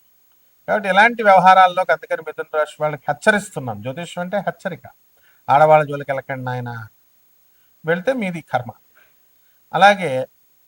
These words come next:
రైతులు ఎవరైతే ఉన్నారో బ్రహ్మాండంగా సంపాదిస్తారు. రైతులు కూడా పెళ్ళిళ్ళు కావట్లేదండి, పూజారులకు కూడా పెళ్ళిళ్ళు, పిల్లల్ని ఇవ్వట్లేదండి అని బాధపడుతూ వీళ్ళందరూ కూడా ఉద్యోగాలు చేసుకోవడం మానేసి,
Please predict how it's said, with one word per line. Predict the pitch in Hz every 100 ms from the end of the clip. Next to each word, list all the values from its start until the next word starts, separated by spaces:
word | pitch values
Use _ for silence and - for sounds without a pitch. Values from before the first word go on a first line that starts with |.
| 127
రైతులు | 143 220 254 262
ఎవరైతే | 208 196 175
ఉన్నారో | 170 151 143 120 - _ _ -
బ్రహ్మాండంగా | 131 143 160 190 180 160
సంపాదిస్తారు. | 143 127 127 120 - _ - - _ _ _ _ _ _ _ _ _ 117
రైతులు | 131 170 185 190
కూడా | 175 180 170 160 127 - _ 147
పెళ్ళిళ్ళు | 143 190 185
కావట్లేదండి, | 165 160 156 147 139 151 135 - _ _ -
పూజారులకు | 151 165 190 196 190
కూడా | 196 180
పెళ్ళిళ్ళు, | - 156 180 180 156
పిల్లల్ని | - 151 175 175
ఇవ్వట్లేదండి | 170 165 160 156 156
అని | 147 139 _ _ _ -
బాధపడుతూ | 120 135 165 165 - 151 117 117 _ _
వీళ్ళందరూ | 131 151 156 175 185
కూడా | 175 170 127 120 -
ఉద్యోగాలు | 135 131 190 208 208
చేసుకోవడం | 180 170 - 170 165
మానేసి, | 156 151 143 135